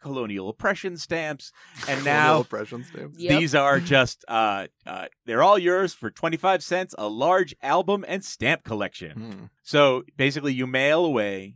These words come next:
Speaker 1: for a quarter, and you get just a ton of stamps. I think that there's a place where they're just, like,
Speaker 3: They're
Speaker 1: like, huge
Speaker 3: bins and bins and
Speaker 1: warehouses
Speaker 3: bins of stamps.
Speaker 1: full of stamps, and people are just, like, just, like, grabbing handfuls and throwing them.
Speaker 2: There's this weird subtext to all the ads in Jimmy Olsen comics that are like, "Hey, if you were dumb enough to buy this, check this out.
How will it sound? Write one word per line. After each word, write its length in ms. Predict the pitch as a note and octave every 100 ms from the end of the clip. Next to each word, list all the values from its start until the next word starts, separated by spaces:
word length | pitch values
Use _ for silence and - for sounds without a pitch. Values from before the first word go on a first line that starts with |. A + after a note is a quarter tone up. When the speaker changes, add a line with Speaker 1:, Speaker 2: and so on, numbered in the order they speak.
| _
Speaker 1:
for 180 | A#2 A2
a 40 |
quarter, 540 | - G2+ F2 E2+ G2 _
and 160 | G#2+ G2
you 80 | G2
get 280 | - A2+ G2+ _
just 220 | - D#3+ A3+
a 40 |
ton 200 | A3 G#3
of 80 | G#3+
stamps. 400 | - A#3+ D3+ - E3
I 100 | G#3
think 180 | B3+ A3
that 100 | F3
there's 180 | E3
a 40 | D3+
place 280 | E3 D3+ A#2+
where 100 | A#2+
they're 160 | A2 G#2
just, 180 | A2+
like, 160 | A2 F#2 _ -
Speaker 3:
They're 140 | - A3
Speaker 1:
like, 220 | C#3 -
huge 380 | _ F#3 G3 G3+
Speaker 3:
bins 400 | G#3+ G#3 G3+ C#4
and 240 | C#4 C4 A#3
bins 340 | A3 G#3+ B2
and 140 | -
Speaker 1:
warehouses 840 | C#3+ D#3 F#3+ D#3+ C#3+ B2+ A2+ G#2+ G#2
Speaker 3:
bins 40 |
of 40 | F3+
stamps. 260 | E3+ F3+
Speaker 1:
full 180 | - D3+
of 80 | B2+
stamps, 420 | - D#3 C#3 G#2+ -
and 240 | B2 A#2+
people 240 | F3 C#3+ C#3
are 80 |
just, 240 | B2 C3 -
like, 200 | A2+ - _
just, 180 | C#3 B2+
like, 140 | A#2
grabbing 400 | B2 A#2+ B2 A#2
handfuls 500 | A2+ A2+ A2 G#2 F2+
and 140 | G2+ _
throwing 380 | G#2 G#2+ G2+
them. 160 | F#2 F2 _ -
Speaker 2:
There's 200 | D#3+ E3
this 180 | A#3 B2+
weird 300 | C3+ F#3+ D3+
subtext 440 | B2+ B2 D#3+ -
to 60 | G#2
all 120 | G#2+
the 120 | G#2+
ads 280 | F2+ G2 A2+
in 60 | A#2
Jimmy 140 | G2+ G2
Olsen 220 | - A#2+
comics 380 | A#2 B2 B2+ -
that 80 | A2+
are 40 |
like, 220 | A2 - -
"Hey, 260 | C3 E3
if 100 | C3
you 100 | G3+
were 100 | A3+ C3
dumb 260 | B2+ B2
enough 160 | B2 -
to 80 | G#2
buy 260 | G2 F#2+
this, 360 | G2 G#2+ F#2 -
check 260 | - G3 C3
this 320 | D3 D3 -
out. 240 | G#2+ F#2+